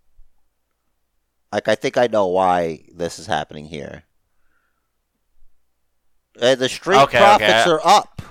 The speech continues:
Speaker 2: I think I know why it's happening also. You're probably right.
Speaker 1: Actually, I could send you a message on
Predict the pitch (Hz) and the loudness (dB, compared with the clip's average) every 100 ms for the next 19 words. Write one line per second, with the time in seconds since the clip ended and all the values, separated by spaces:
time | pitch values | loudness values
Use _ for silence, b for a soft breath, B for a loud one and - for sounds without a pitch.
0 | B B 131 139 156 135 127 117 110 107 | B B 0 0 2 2 2 2 2 2
1 | 104 107 95 95 87 82 92 82 - 110 | 0 -2 -2 -4 -4 -4 -4 -6 -8 -10
2 | 107 123 113 110 101 78 - - - - | -4 0 2 0 -2 -4 -6 -14 -12 -6
3 | - - - _ _ _ - - - - | -4 -6 -12 _ _ _ -20 -20 -20 -18
4 | - - - - _ _ _ _ _ _ | -18 -20 -20 -20 _ _ _ _ _ _
5 | 175 247 - 190 190 196 - 220 254 202 | 0 0 2 0 2 -2 -2 -4 -2 -2
6 | 156 151 208 165 151 131 131 123 - | 2 0 0 -4 -8 -4 -2 -2 -6